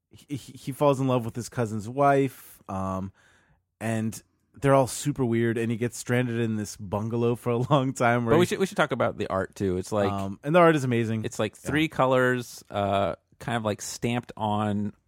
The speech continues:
Speaker 2: lettering. It's a very dry dialogue,
Speaker 1: Yeah.
Speaker 2: just full of utter bizarreness. And like I said, it has those weird breaks in the middle of it where just, like,
Speaker 1: Yeah.
Speaker 2: it'll kind of take you in and out of the narrative, narrative, and there's a weird narrator tone to it, and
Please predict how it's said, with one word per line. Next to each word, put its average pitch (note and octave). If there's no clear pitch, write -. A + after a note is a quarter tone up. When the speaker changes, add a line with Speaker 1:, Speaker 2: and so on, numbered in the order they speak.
Speaker 2:
lettering. A#2+
It's -
a A#2
very C3
dry A2+
dialogue, G#2
Speaker 1:
Yeah. F2+
Speaker 2:
just -
full B2+
of A2+
utter A2+
bizarreness. G#2
And A#2
like A#2+
I A2+
said, G#2
it G2+
has G#2
those G#2
weird G#2+
breaks G#2+
in G#2+
the G2+
middle G2+
of G2+
it G#2
where G#2+
just, G2
like, G2
Speaker 1:
Yeah. A2
Speaker 2:
it'll G#2
kind A2
of G2+
take A2+
you -
in A2
and G#2+
out G#2
of G#2
the G#2
narrative, G2+
narrative, G#2
and G2
there's F#2+
a G2+
weird G#2+
narrator B2+
tone A#2+
to B2
it, A#2+
and G2